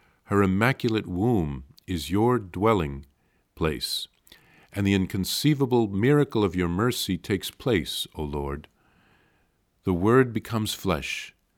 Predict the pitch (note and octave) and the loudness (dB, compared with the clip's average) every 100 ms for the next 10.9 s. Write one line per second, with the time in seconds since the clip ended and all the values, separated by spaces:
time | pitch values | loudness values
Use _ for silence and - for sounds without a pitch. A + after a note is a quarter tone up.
0 | _ _ _ _ - G#2 A2+ A2+ G#2 - | _ _ _ _ -2 2 2 0 -4 -12
1 | - G#2 A2+ G#2+ G2 F#2 F2+ D2+ C2 - | 2 4 6 4 0 0 0 -2 -6 -8
2 | - - - _ _ _ - E2+ E2+ G#2 | -8 -10 -16 _ _ _ -8 -4 0 4
3 | A#2 A2 - G2+ F2 C#2+ C#2 _ _ _ | 4 2 0 -2 -2 -2 -8 _ _ _
4 | _ _ _ _ E2 F#2 B2 - - B2 | _ _ _ _ -2 2 2 2 -4 -6
5 | - - G2+ F2 - G2+ D#2 C#2 _ _ | -8 -8 -8 -6 -2 0 0 -6 _ _
6 | _ _ _ _ _ _ _ _ _ G#2+ | _ _ _ _ _ _ _ _ _ 2
7 | C#3 B2+ A#2+ G#2+ - - A2+ D2+ - - | 4 4 2 0 0 2 0 0 -8 -20
8 | _ _ - G2+ A2+ F#2 G#2 C3+ - B2+ | _ _ -6 -4 -2 -2 2 2 2 -6
9 | A2 - D3 - D#2+ - - _ - F#2+ | -4 -2 0 0 -2 -4 -10 _ -6 0
10 | G#2 A#2+ A2 G2+ A#2 G#2+ - D#2 B1 | 4 2 2 0 0 -2 -4 -8 -12